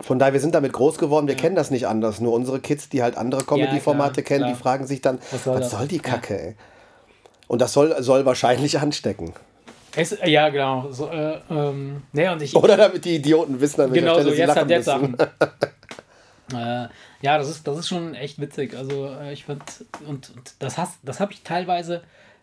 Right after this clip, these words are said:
Speaker 2: äh, ähm, dass, dass man hier auch, dass wir, äh, wenn wir zusammen essen, wir sind ja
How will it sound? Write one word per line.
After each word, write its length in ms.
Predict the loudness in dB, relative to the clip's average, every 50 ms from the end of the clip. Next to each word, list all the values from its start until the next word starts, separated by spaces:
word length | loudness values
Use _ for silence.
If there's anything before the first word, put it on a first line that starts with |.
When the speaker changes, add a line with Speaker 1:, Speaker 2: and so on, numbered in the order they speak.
| _ _ _ -8
Speaker 2:
äh, 40 | -6
ähm, 1000 | -4 -4 -4 -6 -8 -8 -8 -10 -10 -8 -8 -8 -8 -6 -6 -6 -8 -8 -12 _ _ _ _ _ _ _ _ _ _ _ _ _ _ _ _
dass, 260 | -10 -10 -10 -10 -10 -10
dass 140 | -10 -6 -6
man 120 | -4 -4
hier 180 | -2 -2 -2 -2
auch, 240 | -2 -6 -6 -6 -8
dass 240 | -10 -12 -10 -8
wir, 320 | -4 -4 -4 -4 -4 -8 -12 _ _ _
äh, 200 | -12 -10 -10 -8
wenn 100 | -8 -6 -8
wir 80 | -8
zusammen 280 | -6 -4 -4 -4 -4 -4
essen, 240 | -8 -8 -8 -6 -6
wir 60 | -6
sind 100 | -4 -4
ja 240 | -4 -4 -6 -8